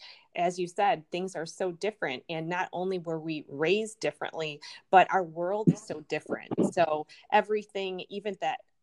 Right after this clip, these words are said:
our parents knew and that our parents have taught us, those are all valuable lessons, but at the same time, they don't always apply to the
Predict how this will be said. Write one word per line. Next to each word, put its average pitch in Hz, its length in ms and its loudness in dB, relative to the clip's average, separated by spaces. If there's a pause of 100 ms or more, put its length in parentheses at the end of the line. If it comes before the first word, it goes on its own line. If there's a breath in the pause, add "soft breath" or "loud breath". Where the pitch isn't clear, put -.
(140)
our 147 360 -6 (100)
parents 202 460 -8
knew 190 420 2
and 151 180 -6
that 135 100 -4
our 117 100 -4
parents 185 340 -6
have 143 140 -12
taught - 320 -2
us, 185 220 4
those 185 240 0
are 180 140 0
all 170 300 2 (340 soft breath)
valuable 175 500 0
lessons, 156 480 -10
but 160 80 -2
at 151 140 -6
the 151 60 -12
same 165 280 -8
time, 180 300 -4
they 165 120 -4
don't 170 380 -2
always 156 380 -2
apply 165 640 -2 (440 loud breath)
to 226 260 -4
the 190 200 0